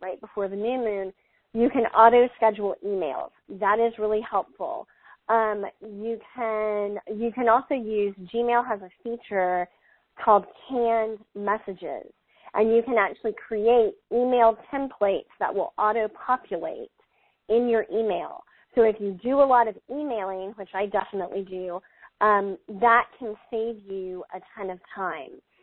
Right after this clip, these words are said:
Um, and, and, you know, then the other thing is, again, because we're talking about vacation and we're talking about family, um, think about, think about your hours, right? Think about your family and your hours. I am basically done by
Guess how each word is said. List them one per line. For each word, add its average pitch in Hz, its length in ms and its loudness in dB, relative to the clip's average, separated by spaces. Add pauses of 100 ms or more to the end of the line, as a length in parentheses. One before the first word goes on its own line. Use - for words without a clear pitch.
(360)
Um, 226 360 6 (100)
and, 233 320 -2
and, 226 300 -4 (100)
you 269 200 -8
know, 254 360 -4
then 240 220 -8
the 233 180 -6
other 254 280 -6
thing 226 280 -4
is, 214 60 -12
again, 214 580 -2 (440)
because 233 280 2
we're 226 140 2
talking 240 340 0
about 226 240 0
vacation 240 880 -4
and 208 120 -6
we're 202 120 -6
talking 220 380 -4
about 208 220 0 (120)
family, 220 540 0 (540)
um, 262 300 6 (140)
think 403 220 -2
about, 370 280 4 (140)
think 381 140 -2
about 392 200 0
your 262 220 -4
hours, 226 440 -2 (220)
right? 254 260 -2 (120)
Think 302 180 -12
about 320 300 -4
your 269 240 -8
family 254 520 -8
and 214 120 -6
your 208 220 -4
hours. 214 280 2 (120)
I 233 140 -2
am 349 260 -4
basically 254 600 -8
done 214 460 0 (520)
by 226 160 6